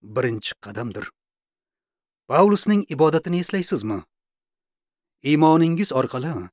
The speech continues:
Masih yuragingizdan joy olsin. Sizlar chuqur ildizli daraxtday bo'ling. Xudoning sevgisi sizlarni barqaror qilsin." Daraxt tuproqdan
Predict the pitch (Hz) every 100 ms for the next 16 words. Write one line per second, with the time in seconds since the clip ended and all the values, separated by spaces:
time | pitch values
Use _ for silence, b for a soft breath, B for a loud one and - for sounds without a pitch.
0 | _ _ _ - 131 147 214 - 127 127
1 | 117 123 117 107 110 107 104 123 - 92
2 | - 85 _ _ _ _ _ _ _ _
3 | - 127 113 139 151 151 _ _ _ -
4 | - 208 196 - 135 120 113 113 113 101
5 | 113 123 - 95 95 95 95 82 _ _
6 | _ _ _ _ _ _ - 135 139 135
7 | 135 135 - 117 107 107 - 175 104 82
8 | _ _ - 120 113 113 107 101 104 _
9 | 92 101 98 113 107 - 101 95 98 87
10 | _ _ _ _ _ _ _ _ _ _
11 | _ _ _ _ 107 101 127 160 202 -
12 | - - 147 - 156 165